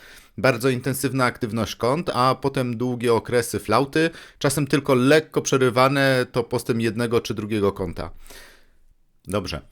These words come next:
może to są zbiegi okoliczności, może tak po prostu się ułożyło. Ale zaskakujące jest to, że te konta mają bardzo spójne poglądy polityczne. One atakują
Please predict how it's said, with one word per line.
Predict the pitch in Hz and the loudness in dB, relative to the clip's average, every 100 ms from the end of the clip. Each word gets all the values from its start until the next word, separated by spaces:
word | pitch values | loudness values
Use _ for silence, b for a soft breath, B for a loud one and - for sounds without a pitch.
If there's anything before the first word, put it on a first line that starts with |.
| b b b | b b b
może | 98 117 131 | -2 0 0
to | 127 | -2
są | 139 127 | -2 -4
zbiegi | 107 131 127 | -2 -2 0
okoliczności, | 117 120 107 - 90 - 98 | 0 -2 -6 -8 -12 -10 -8
może | 107 143 160 170 | -2 0 2 0
tak | 165 147 147 | 0 0 0
po | 139 | -2
prostu | 139 135 135 | -2 -4 -6
się | 120 | -6
ułożyło. | 101 87 78 71 - - B B B B B | -4 -4 -6 -12 -16 -20 B B B B B
Ale | 131 147 143 | 0 2 0
zaskakujące | 110 135 - 135 190 254 - | -2 -4 -4 -6 -4 -4 -2
jest | 151 107 - | -2 -2 -2
to, | 92 101 | -2 0
że | 113 110 | -2 -2
te | - | -2
konta | 104 123 98 101 107 | -2 -4 -4 -4 -4
mają | 117 120 117 104 | -2 -2 -4 2
bardzo | 131 147 139 143 | 2 2 -2 -6
spójne | - 123 117 | -4 -4 -4
poglądy | 110 98 95 95 | -4 -2 -2 -4
polityczne. | 92 87 82 - 78 - - - | -6 -8 -12 -10 -12 -14 -18 -4
One | 175 131 82 | 0 2 0
atakują | 92 104 127 107 87 | -2 -4 -2 -2 -4